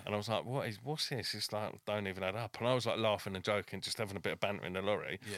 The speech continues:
Speaker 1: And they were like, "What do you think you could do better than?" Like, "Yeah." And that
Speaker 2: Yeah.
Speaker 1: was it. I started, ended up doing their numbers for 'em.
Speaker 2: Really?
Speaker 1: That was where it started, yeah. But because, because I was really bullied at school, I didn't fit in, I didn't
Speaker 2: Mm.
Speaker 1: like anyone, didn't have,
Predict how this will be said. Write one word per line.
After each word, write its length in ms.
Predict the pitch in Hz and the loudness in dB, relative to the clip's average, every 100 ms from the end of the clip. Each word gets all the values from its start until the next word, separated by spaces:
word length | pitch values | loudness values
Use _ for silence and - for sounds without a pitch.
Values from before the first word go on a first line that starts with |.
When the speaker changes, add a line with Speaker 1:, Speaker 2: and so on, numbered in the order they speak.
| - | -4
Speaker 1:
And 100 | 107 | 0
they 40 | |
were 80 | 110 | 4
like, 160 | 104 - | 4 4
"What 140 | 117 | 2
do 80 | 107 | -2
you 40 | |
think 160 | 104 110 | -2 -2
you 60 | 104 | -4
could 120 | - | -2
do 100 | 107 | 0
better 220 | 101 127 | 2 2
than?" 180 | 87 78 - _ _ _ _ _ _ _ - | 0 -4 -8 _ _ _ _ _ _ _ -12
Like, 100 | - _ _ _ _ | -12 _ _ _ _
"Yeah." 300 | 85 80 120 - _ - | -4 0 0 -2 _ -6
And 100 | 98 | 2
that 60 | 117 | 4
Speaker 2:
Yeah. 60 | |
Speaker 1:
was 120 | 104 | 4
it. 240 | 127 127 - | 6 6 4
I 40 | 95 | -2
started, 380 | - 113 92 101 | 2 4 4 4
ended 220 | 101 101 | 2 2
up 120 | 98 | 2
doing 180 | 110 98 | 2 2
their 100 | 95 | 2
numbers 340 | 101 135 85 - | 2 0 -2 -4
for 100 | 73 | -8
'em. 120 | - _ | -8 _
Speaker 2:
Really? 440 | 117 131 127 92 90 | -8 -4 -4 -4 -2
Speaker 1:
That 160 | 131 131 | 2 4
was 120 | 120 | 4
where 140 | 123 110 | 2 2
it 60 | |
started, 420 | - 135 143 - | 4 2 2 0
yeah. 200 | 117 113 104 _ _ _ _ _ _ _ _ _ | -2 -4 -6 _ _ _ _ _ _ _ _ _
But 180 | 107 - | 4 4
because, 480 | 120 - 151 135 - - - - - - | 2 4 4 4 0 -6 -14 -14 -16 -10
because 300 | 131 - 160 | -4 0 2
I 20 | |
was 140 | 165 147 | 2 4
really 160 | 139 | 2
bullied 280 | 123 127 113 | 4 2 2
at 120 | 101 | 0
school, 420 | - - 92 73 98 _ | -2 0 0 -2 -8 _
I 40 | - | 0
didn't 240 | 131 117 - | 2 2 0
fit 180 | - | 0
in, 280 | 78 78 90 - | 0 0 -4 -8
I 40 | - | -2
didn't 220 | 131 117 | 0 2
Speaker 2:
Mm. 60 | 107 | 2
Speaker 1:
like 260 | 101 98 | 2 2
anyone, 240 | 95 90 82 | -4 -4 -4
didn't 240 | 120 117 | -4 -2
have, 160 | 78 95 | 0 -2